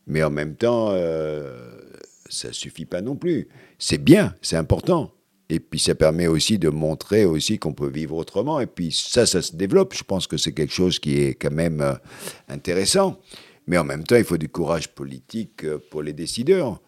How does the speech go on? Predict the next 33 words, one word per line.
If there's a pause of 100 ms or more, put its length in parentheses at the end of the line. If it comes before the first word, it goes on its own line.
(100)
mais
aussi
pour
les
décideurs
économiques,
hein, (100)
politiques,
économiques,
sociaux,
les
organisations
syndicales, (480)
parce
que
ce
sont
des
mutations,
des
mutations,
euh, (540)
en
termes
de,
d'industrie,
des
mutations
en
termes
d'agriculture,
des
mutations,